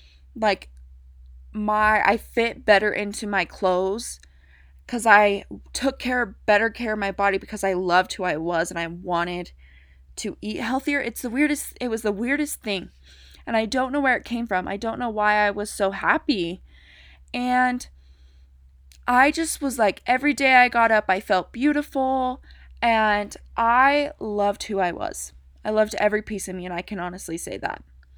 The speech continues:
And so when this boy came into my life, we'll call him Daniel, um, and I started talking to him, and everything just seemed to go really good. And everything was going super good,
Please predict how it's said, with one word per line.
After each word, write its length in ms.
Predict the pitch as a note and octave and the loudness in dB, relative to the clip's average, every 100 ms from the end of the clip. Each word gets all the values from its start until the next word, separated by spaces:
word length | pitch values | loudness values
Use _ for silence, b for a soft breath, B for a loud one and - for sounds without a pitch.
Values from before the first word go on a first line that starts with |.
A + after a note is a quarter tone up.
| b b b b b b | b b b b b b
And 180 | A3+ A3 | -4 -4
so 400 | - A#3 A3+ A3 | 0 4 6 4
when 380 | A3 A3 A3 A3 | 0 -4 -4 -4
this 160 | A3 | -6
boy 260 | - C4 F4+ | -4 0 0
came 200 | D4 C4 | 2 -2
into 200 | G#3+ G#3+ | -2 -4
my 120 | F#3+ | -4
life, 420 | F3+ F3+ A#3 - - | 0 -2 -2 -8 -8
we'll 140 | F#3+ | -6
call 220 | - F#3+ | -4 -4
him 200 | G3+ G#3+ | -4 -6
Daniel, 580 | G#3 F#3 D#3+ E3 F#3 D#4 - - b b b b b - | -4 -4 -4 -2 0 0 -4 -20 b b b b b 2
um, 460 | A3+ A3 G#3+ G#3 - | 4 6 4 2 0
and 160 | G#3+ | 0
I 100 | A3+ | 0
started 260 | A#3+ A3 - | -2 -6 -6
talking 420 | C#4 C#4 C#4 C4 | -4 -4 -2 -4
to 100 | C4+ | -2
him, 480 | B3+ B3 A#3+ A#3+ C#4+ - - b b b - | -2 -2 -4 -4 -8 -12 -20 b b b -2
and 520 | A3 A3 A3 A3 A3 - | 2 2 2 0 -2 -4
everything 400 | A3 D4 E4+ F4+ | -2 0 0 0
just 180 | D#4 C#4 | 0 -2
seemed 220 | C4+ C4 | -2 -2
to 80 | C4 | -2
go 160 | G3+ F#3+ | 0 0
really 260 | F#3+ F#3+ | 0 -4
good. 340 | F#3+ F4 G3 F#3 - b b b b | -2 -2 -2 -6 -20 b b b b
And 120 | A3 | 0
everything 380 | A3 A#3+ B3 A#3 | 0 0 -4 -4
was 140 | A3+ | -4
going 240 | A3 G#3 A3 | -2 -4 -4
super 320 | - A3+ C4+ | -8 -6 -6
good, 400 | - A3 G#3+ | 0 4 4